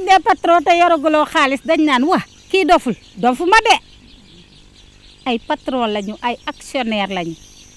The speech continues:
Lii ngeen di dégg ay assemblée générale des actionnaires, mais tey ñun ñooy actionnaires yi.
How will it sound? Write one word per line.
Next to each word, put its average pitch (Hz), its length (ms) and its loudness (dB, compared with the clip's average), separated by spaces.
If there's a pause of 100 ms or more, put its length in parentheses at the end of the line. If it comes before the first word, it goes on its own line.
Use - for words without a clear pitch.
(580)
Lii 320 220 0
ngeen 311 240 2
di 285 80 0
dégg 233 320 0
ay 247 200 -2
assemblée 247 580 -2
générale 233 540 -6
des 226 280 -8
actionnaires, 214 600 -6
mais 320 140 -2
tey 320 200 -2
ñun 294 200 2
ñooy 359 220 -2
actionnaires 240 500 -2
yi. 415 40 -8